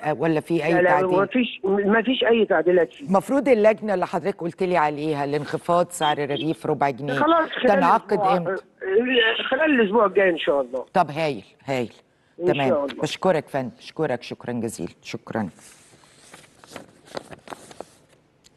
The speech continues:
Speaker 1: الخلط ما بين الأشياء، لأنه طبعا، إيه، في حاجات كتيرة م-، م-، احنا كمواطنين غير متخصصين مش فاهمينها.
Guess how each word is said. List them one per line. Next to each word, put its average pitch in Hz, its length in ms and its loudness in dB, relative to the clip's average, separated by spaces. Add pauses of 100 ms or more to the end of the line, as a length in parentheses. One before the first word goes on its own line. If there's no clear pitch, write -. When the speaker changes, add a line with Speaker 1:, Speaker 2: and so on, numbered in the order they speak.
(800)
Speaker 1:
الخلط 151 840 0
ما 156 180 -2
بين 226 240 0
الأشياء، 185 720 0
لأنه 160 560 0
طبعا، 160 500 0 (960)
إيه، 131 420 4 (480)
في 202 160 0
حاجات 180 300 0
كتيرة 175 640 0
م-، 151 160 -2 (140)
م-، 135 180 -4 (140)
احنا 156 220 -2
كمواطنين 147 640 2
غير 165 200 4
متخصصين 139 800 -4
مش 170 140 -4
فاهمينها. 190 420 2